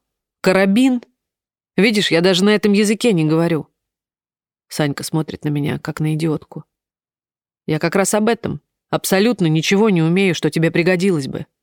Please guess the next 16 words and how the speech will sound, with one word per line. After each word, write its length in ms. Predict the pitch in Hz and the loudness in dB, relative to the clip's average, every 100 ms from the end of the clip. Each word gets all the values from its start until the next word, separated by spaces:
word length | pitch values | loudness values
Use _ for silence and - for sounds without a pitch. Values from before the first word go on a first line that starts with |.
| _ _ _ _ _ _ | _ _ _ _ _ _
"Да 120 | 147 143 | -4 0
ты 140 | 175 | 2
и 40 | |
не 160 | 165 165 | 2 2
думаешь, 340 | 151 202 185 | 2 2 2
что 200 | - - | 0 -2
умею. 380 | 147 147 135 143 - _ _ _ _ | 0 -2 -4 -8 -12 _ _ _ _
Тебе 260 | - 147 147 | -4 0 0
бы 140 | 151 | 0
и 20 | |
в 80 | 147 | 0
голову 340 | 165 185 139 | 0 0 0
не 120 | 143 139 | -4 -4
пришло". 460 | 156 - 160 120 - _ _ _ _ _ _ _ _ _ - | -4 -4 -4 -8 -10 _ _ _ _ _ _ _ _ _ -6
"Так 140 | 147 | -2
зачем? 520 | 143 170 - 220 151 | 0 -2 -2 -2 -2